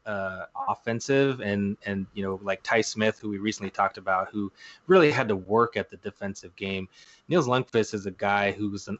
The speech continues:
all situation, you know, projects as, like, a top pairing, uh, at least top four, probably top pairing defenseman. Uh, he, he could be, you know, along with, like, Adam Fox, who we just talked about, he could be their best defensive,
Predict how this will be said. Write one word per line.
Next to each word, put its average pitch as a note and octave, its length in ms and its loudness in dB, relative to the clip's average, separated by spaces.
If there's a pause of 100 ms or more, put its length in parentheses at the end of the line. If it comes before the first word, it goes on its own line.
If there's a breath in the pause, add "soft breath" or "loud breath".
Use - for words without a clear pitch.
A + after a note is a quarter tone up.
all B2 160 6
situation, G2+ 880 -2 (320 soft breath)
you G#2 100 -6
know, G2 100 0
projects A2+ 540 -2
as, G2+ 140 -4
like, G2 220 -2
a F#2 60 -12 (120)
top - 420 2
pairing, G#2 600 0 (460 soft breath)
uh, F#2+ 280 -2 (100)
at B2+ 140 -4
least F#3 340 6
top A2 260 0
four, G2 300 0
probably C#3 540 2
top - 360 -4
pairing G2+ 460 -4
defenseman. G2 680 -8
Uh, G2 140 -8
he, - 260 -8
he F3+ 200 -2
could E3 400 4
be, A2+ 400 4
you G#2 160 -4
know, G2+ 120 2
along G#2+ 360 4
with, G2+ 160 -2
like, G2 220 0
Adam G2+ 280 -2
Fox, A2 300 0
who G#2 80 -6
we G2 40 -2
just F#2 200 -10
talked F#2+ 240 -2
about, F#2 180 -8
he B2+ 100 0
could B2 240 0
be A2+ 140 4
their G2+ 160 2
best G2 320 -2
defensive, F#2+ 600 -6